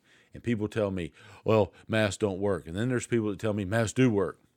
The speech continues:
Well, here, make up your own mind. That virus is a hundred nanometers in size. To scale, fifteen thousand molecules can sit on the tip of a head of hair.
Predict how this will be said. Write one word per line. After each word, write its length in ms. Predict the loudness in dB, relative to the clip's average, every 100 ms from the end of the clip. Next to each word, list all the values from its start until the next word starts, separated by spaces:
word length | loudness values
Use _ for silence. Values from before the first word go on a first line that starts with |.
| _ _ _ _
Well, 140 | -8 0
here, 300 | 2 2 0
make 220 | 0 0
up 120 | 0
your 140 | 0 0
own 140 | 0
mind. 300 | -2 -6 -12 _ _ _ _ _ _ _ -4
That 220 | -2 2
virus 560 | 2 2 0 -4 -12 _ _ _
is 140 | -14 -12
a 60 |
hundred 400 | -10 -6 -6 -4
nanometers 680 | -4 -6 -6 -8 -8 -10 -14
in 80 | -14
size. 480 | -12 -14 -16 -20 -20 _ _ _ _ _ -12
To 100 | -6
scale, 680 | -2 2 4 4 0 -6 _ _ _
fifteen 760 | _ 0 2 2 0 2 2 2
thousand 720 | 6 8 8 4 0 -4 -4
molecules 720 | 2 4 4 2 -2 -2 -2
can 160 | -6 -8
sit 200 | -2 0
on 140 | 0
the 80 | -6
tip 440 | -10 -4 -2 -2 -10 -20 -20 _
of 100 | -6
a 100 | -4
head 280 | -4 -2 -2
of 120 | -4
hair. 280 | -8 -12 -14